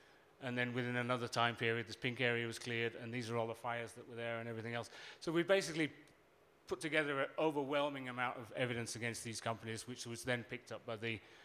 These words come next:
Ministry of the Environment. We had help with N B C. We had a really good program with them that got, uh, prime time, uh, broadcast on, uh, Rock Centre with Brian Williams, which was extremely useful to the cause.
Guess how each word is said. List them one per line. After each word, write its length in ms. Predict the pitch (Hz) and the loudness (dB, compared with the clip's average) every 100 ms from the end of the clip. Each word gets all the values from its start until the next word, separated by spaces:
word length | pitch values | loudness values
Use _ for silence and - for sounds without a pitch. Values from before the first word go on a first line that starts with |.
| - | -8
Ministry 360 | 131 117 - 110 | -4 -2 -2 -2
of 40 | |
the 60 | 110 | -2
Environment. 500 | 107 123 123 123 123 - - - | 4 6 6 4 -4 -10 -16 -2
We 100 | 120 | 4
had 160 | 117 101 | 6 6
help 220 | 113 123 | 0 -2
with 120 | 117 | -2
N 160 | 117 110 | -2 0
B 140 | 113 | -2
C. 260 | - 127 117 | -2 -2 0
We 80 | |
had 120 | 107 113 | -2 -2
a 40 | |
really 200 | 117 110 | -4 -4
good 140 | 117 | -6
program 380 | - 120 113 117 | -2 -2 0 0
with 120 | 113 | 0
them 240 | 113 123 117 | 0 -2 -2
that 160 | 110 | -4
got, 260 | 120 117 - - - - | -4 -4 -6 -16 -20 -10
uh, 120 | 117 110 | -6 0
prime 300 | 135 120 117 | 4 4 6
time, 380 | 110 117 117 110 - - - - | 4 4 2 -6 -18 -20 -12 0
uh, 120 | 117 | 2
broadcast 640 | 107 120 113 - 117 107 123 | 4 4 4 2 0 2 0
on, 240 | 113 113 | 0 0
uh, 240 | 110 110 110 - | 2 0 -2 -6
Rock 220 | 135 127 - | 0 0 2
Centre 320 | 113 113 120 | -2 0 -2
with 160 | 117 | 0
Brian 320 | 117 117 113 117 | 4 4 4 2
Williams, 480 | 117 120 120 - - - - 117 | 0 0 -2 -6 -12 -20 -16 -10
which 100 | 113 | -4
was 140 | 110 | -2
extremely 460 | 123 - 127 117 113 | -2 2 4 4 0
useful 380 | 117 - 120 113 | -2 -6 -6 -6
to 100 | 110 | -6
the 100 | 117 | -4
cause. 460 | 120 120 120 - | -2 -2 -2 -8